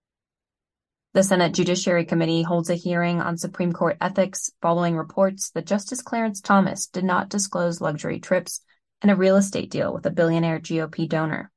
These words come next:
Chair Dick Durbin had invited Chief Justice John Roberts to testify, but Roberts declined. Republicans opposed the push by Senate Democrats for Congress to hold the justices to an ethics code. Partisan clashes are expected at the hearing this morning,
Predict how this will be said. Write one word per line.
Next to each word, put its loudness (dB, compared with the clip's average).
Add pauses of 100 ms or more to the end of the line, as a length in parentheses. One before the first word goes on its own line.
(1080)
Chair 2
Dick 0
Durbin 4
had -2
invited 2
Chief -4
Justice -2
John -2
Roberts -2
to -12
testify, -2 (500)
but -2
Roberts 0
declined. -6 (1160)
Republicans 4
opposed 4
the 0
push 0
by 0
Senate -2
Democrats -2
for -12
Congress -2
to -6
hold 0
the 0
justices -4
to -6
an -2
ethics -4
code. -2 (720)
Partisan 2
clashes 2
are 2
expected -2
at -4
the -8
hearing -2
this -4
morning, 0